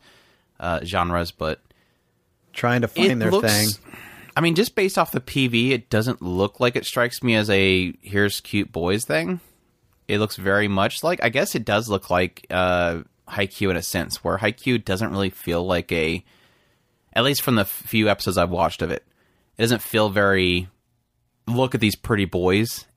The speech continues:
Speaker 1: It looks very much like, "Here's a slice of life story about these boys taking on volleyball." And this one looks very kind of slice of life based on the com-, the actual video.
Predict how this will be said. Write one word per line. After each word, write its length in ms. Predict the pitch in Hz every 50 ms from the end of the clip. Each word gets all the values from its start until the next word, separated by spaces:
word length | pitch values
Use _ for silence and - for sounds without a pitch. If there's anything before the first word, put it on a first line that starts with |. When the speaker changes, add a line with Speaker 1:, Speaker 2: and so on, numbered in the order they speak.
| _ _
Speaker 1:
It 80 | - 95
looks 160 | 101 98 -
very 220 | - 98 95 95 95
much 240 | 95 95 92 -
like, 160 | - 90 85 -
"Here's 280 | - - 101 101 98
a 80 | 101 95
slice 300 | - - 95 95 92 -
of 60 | 95
life 180 | 98 95 95 -
story 540 | - - - 92 90 90 90 90 90 90 92
about 500 | - - 82 87 87 82 82 85 - - _ _ _ _ _ _ _ _ - -
these 160 | - 95 87
boys 460 | - - 85 85 82 85 80 - - - _ _ -
taking 240 | - 87 - 87 87
on 100 | 90 90
volleyball." 460 | 104 131 123 90 - - - - - _ _ _ _ _ _ _ _ _ _ _ _ _ -
And 100 | - 110
this 100 | 135 160
one 100 | 208 151
looks 140 | 120 104 98
very 420 | 95 90 101 101 101 98 95 92 87
kind 200 | - - 98 87
of 60 | 92
slice 280 | - - 92 85 - -
of 80 | 80 -
life 320 | 60 57 - - - - _ - - -
based 220 | - 92 87 -
on 80 | 85 82
the 60 | 60
com-, 220 | - - - - - -
the 140 | - 85 87
actual 420 | 85 87 - - 80 82 87 95 - _ _ _ _ _ _ _ _ _ _ _ _ _ _
video. 320 | - - - 67 - -